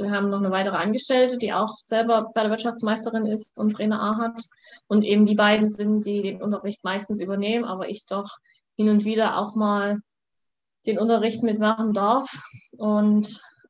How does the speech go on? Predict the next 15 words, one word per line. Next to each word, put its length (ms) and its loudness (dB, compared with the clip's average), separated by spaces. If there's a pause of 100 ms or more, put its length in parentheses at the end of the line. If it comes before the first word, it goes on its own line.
im 100 2
Springunterricht 720 -2
sowie 240 -2
im 100 -2
Dressurunterricht 800 -6
oder 240 -8
auch 80 -10
teilweise, 600 -6
wenn's 440 -6 (460)
die 60 -12
Geländestrecke 520 0
hergibt, 400 -2
eben 240 -6
auch 300 -6
draußen. 560 -4